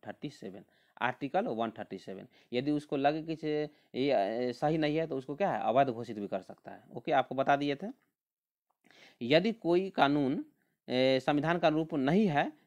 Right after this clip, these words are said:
तो सुप्रीम कोर्ट उस कानून को अवैध घोषित कर सकता है। ओके, तो क्या है कि ये क्वेश्चन हमने, अ, पिछला क्वेश्चन में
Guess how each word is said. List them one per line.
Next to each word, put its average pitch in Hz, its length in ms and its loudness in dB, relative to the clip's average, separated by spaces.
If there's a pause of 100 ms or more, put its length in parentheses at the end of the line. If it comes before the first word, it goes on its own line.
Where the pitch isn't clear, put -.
(160)
तो 151 80 0
सुप्रीम 156 380 -2
कोर्ट 170 220 -4
उस 151 180 -6
कानून 123 280 -2
को 208 120 -8
अवैध 135 520 0 (240)
घोषित 107 280 -8
कर 90 120 -14
सकता - 320 -20
है। - 80 -20 (680)
ओके, 165 240 0 (440)
तो 117 520 -2
क्या 139 100 4
है 147 80 4
कि 151 180 -6
ये 147 60 -2
क्वेश्चन 143 320 -6
हमने, 143 260 -4
अ, - 80 -12 (220)
पिछला 117 600 -2
क्वेश्चन 131 300 -6
में 131 360 -4